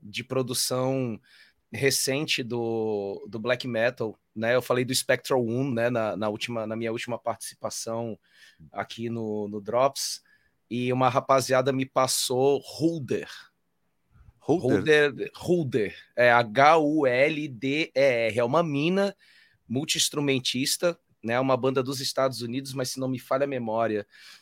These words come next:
Speaker 1: ela é de algum país, é, nórdico desse aí, mas ela vive nos Estados Unidos. Ela grava tudo, né? Ela é o vocal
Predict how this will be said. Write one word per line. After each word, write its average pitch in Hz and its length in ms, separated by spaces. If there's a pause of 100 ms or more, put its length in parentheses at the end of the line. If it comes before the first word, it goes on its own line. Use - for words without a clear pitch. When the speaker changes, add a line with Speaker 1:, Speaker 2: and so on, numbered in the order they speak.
(260)
Speaker 1:
ela 117 260
é 120 80
de 117 140
algum 127 440
país, 120 920
é, 110 400
nórdico 110 580
desse 107 380
aí, 113 120
mas 117 220
ela 113 160
vive 113 260
nos 110 180
Estados 107 380
Unidos. 127 500 (360)
Ela 160 180
grava 151 320
tudo, 156 420 (600)
né? 113 240
Ela 120 140
é 123 40
o 123 40
vocal 135 680